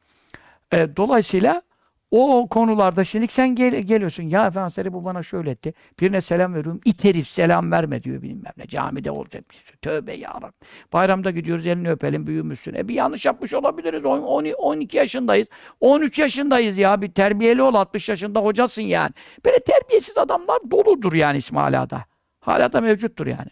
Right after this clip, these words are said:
Yumruk yemeden çıkarsan öp de başına koy. Ondan sonra bu vaziyetteki durumlarda gidiyorum, "Ya Efendi Hazretleri böyle." Ya bana selam da almıyor, kelam da şey diyor, "İt herif." diyor, "Köpek." diyor, şunu diyor,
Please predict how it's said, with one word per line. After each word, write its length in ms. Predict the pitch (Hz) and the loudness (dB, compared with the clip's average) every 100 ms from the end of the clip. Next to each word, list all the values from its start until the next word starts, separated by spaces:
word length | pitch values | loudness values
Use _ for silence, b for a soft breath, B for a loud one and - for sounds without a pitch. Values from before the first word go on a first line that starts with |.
| - | -10
Yumruk 360 | 180 190 185 | -6 -6 -4
yemeden 300 | 196 196 190 | -2 -2 -2
çıkarsan 540 | - - 156 - 202 - _ - | -4 -4 -4 -4 -6 -6 _ -12
öp 200 | 381 - | -6 -6
de 100 | 180 | -6
başına 340 | 170 175 135 123 | -6 -6 -6 -8
koy. 160 | - - B B B B B | -10 -16 B B B B B
Ondan 280 | 254 277 247 | 4 4 4
sonra 420 | 214 170 123 147 | 4 2 0 2
bu 180 | 339 339 | 4 6
vaziyetteki 840 | 254 202 196 - 170 147 151 - - | 4 2 2 2 0 0 -2 -2 -2
durumlarda 520 | 208 190 160 139 190 | -2 0 0 0 -2
gidiyorum, 460 | 160 202 196 165 | -4 -4 -4 -4
"Ya 140 | 170 180 | -4 -4
Efendi 160 | 156 | -2
Hazretleri 320 | 165 - 151 151 | -6 -8 -10 -8
böyle." 200 | 147 151 b b b b b _ _ | -10 -12 b b b b b _ _
Ya 200 | 165 143 | 0 2
bana 280 | 151 147 - _ _ _ | 0 0 -4 _ _ _
selam 380 | - 156 160 143 | 0 2 2 2
da 80 | 151 | 0
almıyor, 500 | 143 139 135 139 127 | 0 0 -4 -6 -6
kelam 460 | - 156 160 147 | -2 2 2 0
da 140 | 143 143 | -4 -6
şey 220 | - 147 | -6 -8
diyor, 140 | 151 - | -8 -6
"İt 240 | 170 170 | -6 -2
herif." 280 | 151 147 131 | -2 -2 -6
diyor, 300 | 139 143 135 | -8 -6 -8
"Köpek." 500 | - 139 170 - - | -12 -6 -6 -6 -8
diyor, 300 | 143 151 131 | -10 -8 -12
şunu 320 | - - 160 | -14 -12 -12
diyor, 200 | 151 143 | -12 -12